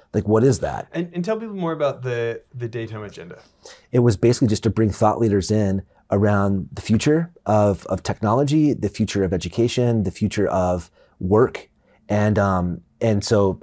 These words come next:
Speaker 1: yeah, to, to drop names, like you said, I don't, but I'm dropping names in this case because these people are so special and they're coming to our city. And so it's not a, it's a shine on them, not, not, but Dwayne Edwards, right? So he created the, the first and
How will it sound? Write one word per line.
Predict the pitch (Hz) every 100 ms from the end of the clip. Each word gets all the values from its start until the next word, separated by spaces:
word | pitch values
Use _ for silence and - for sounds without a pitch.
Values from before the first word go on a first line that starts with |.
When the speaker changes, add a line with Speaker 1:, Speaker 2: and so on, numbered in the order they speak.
| - - _
Speaker 1:
yeah, | 120 117
to, | 87 -
to | - 120
drop | 95 62 - 117 110 107
names, | 107 107
like | 101
you | 95
said, | 107
I | 90
don't, | 85 90 101 - -
but | -
I'm | 139
dropping | 139 131 123
names | 117 110
in | 101 113
this | 131
case | - 98 95
because | - 95 98 85
these | 110 110
people | 123 107
are | 98
so | - 104
special | 98 - 113 98 87 87 - -
and | 104 101
they're | 107
coming | - 104 101
to | -
our | 92
city. | 85 - 76 69 - - - 98
And | -
so | 110 98 90 - _
it's | - -
not | 110
a, | 101 110 101
it's | 117
a | 104
shine | 101 104 95
on | 95
them, | 95 92
not, | 92 85 - _ _
not, | - 82 - - - - - -
but | 113 113 92
Dwayne | 110 117 113
Edwards, | 107 82 76 -
right? | 98 95 80
So | 104
he | 143
created | - - 113 117 104 104
the, | 101 98 98 - - _
the | 107 98
first | - 117 - -
and | 117 107